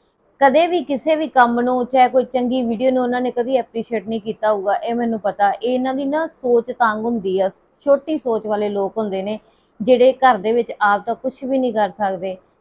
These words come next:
ਨਾ ਇਹਨਾਂ ਨੂੰ ਵਿਚਾਰਿਆਂ ਨੂੰ ਕੋਈ ਘਰੇ ਪੁੱਛਦਾ ਮੇਰੇ ਵਾਂਗੂ, ਨਾ ਕੋਈ ਬਾਹਰ ਪੁੱਛਦਾ, ਤੇ ਇਹ ਪ੍ਰਧਾਨਗੀ ਜਿਹੜੀ ਝਾੜਨ ਪੈ ਜਾਂਦੇ ਨੇ ਸੋਸ਼ਲ ਮੀਡੀਆ ਤੇ ਬੈਠ ਕੇ ਵੀ "ਤੁਸੀਂ ਏਦਾਂ ਵਾਂ, ਏਦਾਂ ਵਾਂ, ਏਦਾਂ ਵਾਂ।"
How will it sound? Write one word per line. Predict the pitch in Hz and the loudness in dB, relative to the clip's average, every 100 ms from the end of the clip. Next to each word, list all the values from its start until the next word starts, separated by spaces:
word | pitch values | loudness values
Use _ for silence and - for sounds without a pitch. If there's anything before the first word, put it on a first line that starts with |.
| - | -2
ਨਾ | 254 254 | 2 4
ਇਹਨਾਂ | 269 262 | 2 2
ਨੂੰ | |
ਵਿਚਾਰਿਆਂ | 254 254 220 220 | 2 2 2 0
ਨੂੰ | 220 | -2
ਕੋਈ | 233 226 | -2 -2
ਘਰੇ | - 240 196 | 0 0 0
ਪੁੱਛਦਾ | 185 190 220 233 | -4 -8 -2 -2
ਮੇਰੇ | 214 202 | -2 -4
ਵਾਂਗੂ, | 202 202 214 | -4 -4 -4
ਨਾ | 214 226 | -2 -2
ਕੋਈ | 226 233 | 0 -2
ਬਾਹਰ | 170 185 196 | 0 2 2
ਪੁੱਛਦਾ, | 214 208 220 208 | -2 -10 -4 -2
ਤੇ | 208 220 | -2 -4
ਇਹ | 226 247 | -2 -2
ਪ੍ਰਧਾਨਗੀ | - 240 247 240 208 196 | -2 0 0 0 -2 -6
ਜਿਹੜੀ | 190 208 | -6 -6
ਝਾੜਨ | 208 240 220 190 | -4 -2 -2 -4
ਪੈ | 175 185 185 | -4 -4 -2
ਜਾਂਦੇ | 214 202 196 | -4 -6 -6
ਨੇ | 202 202 | -8 -8
ਸੋਸ਼ਲ | - 214 240 | -8 -8 -8
ਮੀਡੀਆ | 220 185 196 202 | -8 -6 -6 -6
ਤੇ | |
ਬੈਠ | 190 180 165 _ | -4 -4 -4 _
ਕੇ | 185 185 _ _ _ | -12 -12 _ _ _
ਵੀ | 233 | -2
"ਤੁਸੀਂ | 220 208 214 | -2 0 -2
ਏਦਾਂ | 170 202 202 | 0 -2 0
ਵਾਂ, | 202 196 - | 2 0 -2
ਏਦਾਂ | 208 170 202 | -4 -2 -2
ਵਾਂ, | 190 185 - | -2 -6 -6
ਏਦਾਂ | 196 175 180 | -6 -4 -4
ਵਾਂ।" | 175 | -6